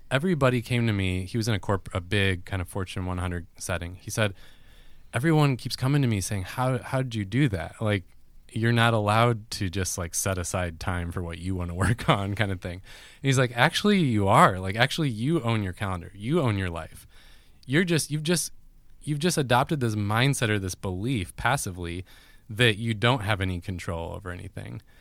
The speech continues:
because you're in this environment that has all these expectations floating around you." And he said, "Actually, I just did it and it works. And now I'm actually getting even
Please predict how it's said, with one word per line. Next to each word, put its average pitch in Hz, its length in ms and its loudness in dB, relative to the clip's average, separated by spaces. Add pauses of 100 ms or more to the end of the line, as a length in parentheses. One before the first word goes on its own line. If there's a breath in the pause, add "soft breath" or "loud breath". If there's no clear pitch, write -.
(180 soft breath)
because 120 340 0
you're 113 140 2
in 117 100 4
this 113 160 -2
environment 107 420 0
that 98 60 -2
has 98 160 -2
all 98 160 -2
these 95 140 -6
expectations 98 720 -6
floating 87 360 -6
around 87 280 -10
you." 95 60 -12
And - 760 -10
he - 20 2
said, 110 200 4
"Actually, 139 560 4
I 123 120 2
just 131 280 0
did 147 180 4
it 117 260 4
and 127 120 2
it 117 180 -4
works. 135 440 2 (100)
And 113 200 2
now 123 420 2 (220)
I'm 110 240 0
actually 107 1040 -2 (540)
getting 117 240 -2
even 107 440 -4